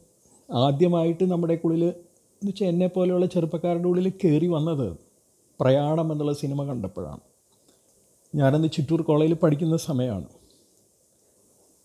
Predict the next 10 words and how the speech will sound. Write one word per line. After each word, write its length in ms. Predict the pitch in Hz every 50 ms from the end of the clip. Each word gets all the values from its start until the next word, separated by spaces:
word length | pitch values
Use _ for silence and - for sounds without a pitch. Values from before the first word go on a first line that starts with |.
| - 143
അപ്പോഴാണ് 460 | - - 180 185 190 170 160 160 170 175 180 - - _ - _ _ _ _ _ _ _ _ _ - _ _
പത്മരാജൻ, 640 | - 143 - - 160 147 156 156 151 151 147 160 156 165 170 165 127
ഭരതൻ, 320 | 127 139 151 151 156 160 160 156 - - - _ _ _ _ _ _ _
കൂട്ടുകെട്ട് 380 | - 135 131 151 147 135 143 135 135
ബാലു 200 | 131 135 143 156 160 165
മഹേന്ദ്ര 380 | 139 131 156 156 160 151 135 123 - - - - _ _ _ _ _ -
ക്യാമറയൊക്കെ 580 | 120 113 120 127 120 113 104 98 95 - - 87
ആയിട്ട് 240 | 113 101 - - - - _ _ _ _ _ _ _ _ _ _ _ _ _ _ _ _ _ _
പ്രയാണം 520 | - 139 120 120 127 127 131 135 139 143 139 139
എന്നുള്ള 220 | 131 135 127 123